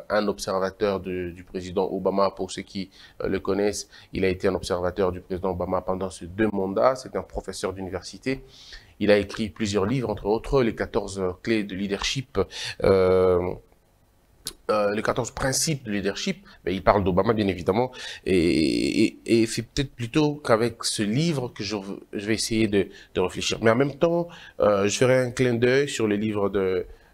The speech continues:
de Mandela. Ce livre s'appelle, un livre connu de tout le monde d'ailleurs, le livre Conversation avec moi-même. En réalité,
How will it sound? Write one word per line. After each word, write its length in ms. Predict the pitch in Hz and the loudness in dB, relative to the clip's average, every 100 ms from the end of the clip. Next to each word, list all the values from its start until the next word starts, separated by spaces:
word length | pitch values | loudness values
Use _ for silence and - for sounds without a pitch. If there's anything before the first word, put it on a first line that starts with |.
| - | -4
de 480 | 90 80 64 57 58 | 0 2 2 0 -2
Mandela. 540 | 110 110 107 107 151 165 - - | -2 0 4 4 2 -2 -18 -10
Ce 120 | - | -4
livre 260 | 110 107 98 | -2 -2 -4
s'appelle, 380 | 98 110 95 - - - | -2 0 -2 -6 -14 -8
un 60 | 104 | -8
livre 220 | 95 - | -8 -6
connu 220 | 110 104 | -4 -4
de 80 | 92 | -4
tout 100 | 101 | -4
le 80 | 98 | -2
monde 180 | 101 92 | -2 0
d'ailleurs, 300 | 98 127 143 - _ _ | 2 0 -2 -14 _ _
le 80 | - | -4
livre 300 | 104 98 95 | -4 -2 -4
Conversation 760 | 92 107 98 95 98 - 120 - | -2 -2 0 -2 -4 -2 -2 -2
avec 220 | 101 104 | -2 -2
moi-même. 360 | 101 98 98 87 | -2 -2 -2 -4
En 100 | 90 | -6
réalité, 560 | 92 90 92 120 120 | -6 -6 -4 0 0